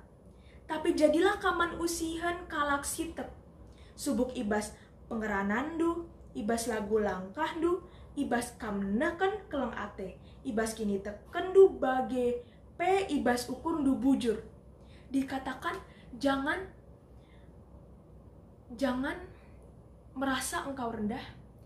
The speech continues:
jangan membiarkan orang memandangmu rendah karena engkau muda. Tetapi jadilah teladan. Jadilah teladan untuk orang-orang percaya dalam apa? Dalam ucapan, perbuatan, kemurnian, kesucian.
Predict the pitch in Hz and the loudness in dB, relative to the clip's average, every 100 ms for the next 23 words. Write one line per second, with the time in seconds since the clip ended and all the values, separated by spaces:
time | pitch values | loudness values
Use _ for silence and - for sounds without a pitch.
0 | - - - 247 247 302 294 240 240 269 | -20 -20 -8 -4 -2 -2 0 2 2 -2
1 | 302 262 240 196 - - - 254 247 226 | -6 -4 -6 -6 -10 -14 -4 0 2 4
2 | 233 247 302 240 247 - 269 320 - 277 | 2 2 0 0 -2 -4 -8 -8 -10 -8
3 | 285 285 294 254 160 - - - - - | -4 -4 -4 -2 -4 -6 -18 -20 -20 -20
4 | - - 330 339 339 381 302 277 240 311 | -20 -8 -6 -2 0 2 6 6 6 2
5 | 311 339 320 262 294 226 214 - - - | 0 -2 -2 2 2 2 -2 -6 -20 -20
6 | - 233 233 262 285 285 277 254 - - | -12 0 2 2 -2 -4 -4 0 0 -2
7 | 302 302 269 254 254 247 262 - 277 330 | -8 -6 -4 -2 -4 -6 -8 -6 -4 -4
8 | 339 262 247 247 247 254 349 285 254 233 | -6 -2 0 0 -2 -6 -4 2 2 2
9 | 220 214 - 320 330 349 359 - - - | -4 -12 -10 -10 -8 -8 -12 -16 -20 -20
10 | - 262 214 247 311 320 320 330 - 240 | -6 -2 0 0 0 0 -6 -6 -4 0
11 | 240 240 226 311 320 311 - - 254 262 | 0 0 -2 -2 -4 -6 -12 -12 -8 -8
12 | - 269 220 196 | -8 -6 -6 -6